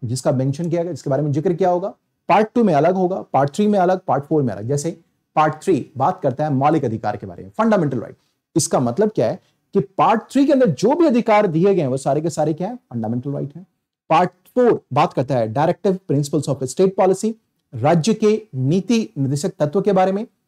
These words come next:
डीपीएसपी के बारे में। पार्ट टू बात करता है नागरिकता के बारे में, सिटीजनशिप के बारे में। पार्ट वन बात करता है union and its territories के बारे में। मेरी बात सभी लोग समझ पा गए? इसका मतलब यह है कि संविधान में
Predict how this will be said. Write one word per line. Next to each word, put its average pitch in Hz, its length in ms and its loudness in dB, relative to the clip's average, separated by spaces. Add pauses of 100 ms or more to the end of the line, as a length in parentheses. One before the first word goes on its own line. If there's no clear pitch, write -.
(100)
डीपीएसपी 202 580 0
के 220 80 2
बारे 208 180 4
में। 214 140 -4 (460)
पार्ट 214 300 2
टू 320 120 6
बात 170 260 2
करता 139 200 -2
है 170 60 2
नागरिकता 139 460 -2
के 190 100 0
बारे 175 180 2
में, 190 160 -4
सिटीजनशिप 175 540 -2
के 202 80 0
बारे 175 180 0
में। 185 160 -6 (420)
पार्ट 165 260 2
वन 175 240 0
बात 131 220 0
करता 123 220 -6
है 135 80 0
union 156 520 -2
and 120 180 -10
its 143 280 -12
territories 113 460 -6
के 113 100 -10
बारे 90 200 -14
में। - 60 -20 (140)
मेरी 139 120 0
बात 151 200 0
सभी 151 120 -4
लोग 156 80 -2
समझ 151 200 -8
पा 147 140 -6
गए? 160 140 -4 (360)
इसका 247 220 0
मतलब 180 300 0
यह 196 120 0
है 139 80 -4
कि 233 100 -10
संविधान 143 480 -2
में 220 140 0